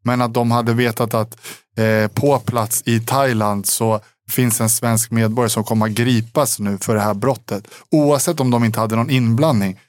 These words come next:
gör inte svenska staten fel redan där då, då? För att,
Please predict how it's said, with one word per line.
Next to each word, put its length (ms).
gör 200
inte 220
svenska 360
staten 340
fel 360
redan 640
där 360
då, 140
då? 180
För 160
att, 180